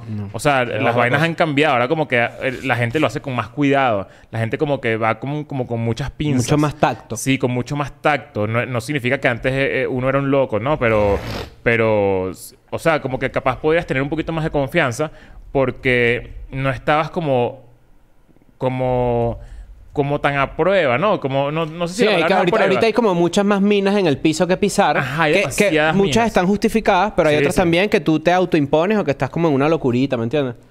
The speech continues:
Speaker 2: O sea,
Speaker 1: Pues
Speaker 2: como que todo es una arena movediza. O sea, como que, como que puede, <laughs> puede ser que tú comentes
Speaker 1: Sí.
Speaker 2: algo que no guste
Speaker 1: Ujú.
Speaker 2: y en realidad tu intención no fue comentar algo malo.
Speaker 3: Y tú dices que muchos hombres se echan para atrás por eso.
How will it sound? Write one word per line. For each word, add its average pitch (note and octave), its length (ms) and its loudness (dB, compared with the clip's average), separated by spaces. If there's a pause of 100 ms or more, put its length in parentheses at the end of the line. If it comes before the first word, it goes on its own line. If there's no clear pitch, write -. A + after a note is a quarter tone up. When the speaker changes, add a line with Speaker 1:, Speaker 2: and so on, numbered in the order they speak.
(240)
Speaker 2:
O A#2 80 -10
sea, A#2 120 2
Speaker 1:
Pues C#3 80 2
Speaker 2:
como E3 180 0
que D3 120 2
todo D3+ 260 2
es F#3 60 0
una G#3+ 200 2
arena A3+ 200 0
movediza. D#3 760 0 (280)
O - 40 -18
sea, E3 240 2
como C#3 240 0
que, B2 400 2
como C3 200 -2
que B2+ 200 2
puede, C3+ 380 0
<laughs> - 60 -8
puede D#3 160 2
ser E3+ 160 -4
que G3 100 0
tú - 100 -6
comentes G3 360 0
Speaker 1:
Sí. F#3 60 2
Speaker 2:
algo G3 220 2
que F#3 80 0
no D3 160 0
guste E3 500 0
Speaker 1:
Ujú. C3 180 -4
Speaker 2:
y C#3+ 60 2
en C3+ 80 0
realidad B2+ 320 2
tu D3 60 -2
intención C3 400 -4
no C#3+ 80 -4
fue D3+ 120 -6
comentar A#2+ 320 -2
algo B2+ 200 0
malo. D3 360 2
Speaker 3:
Y - 40 -4
tú E3 100 -2
dices E3 180 -2
que G3 80 -2
muchos E3 300 -4
hombres F#3+ 200 -2
se F3 60 -4
echan F#3 160 -4
para E3 100 -2
atrás D3 160 -6
por F#3+ 140 -2
eso. - 240 -4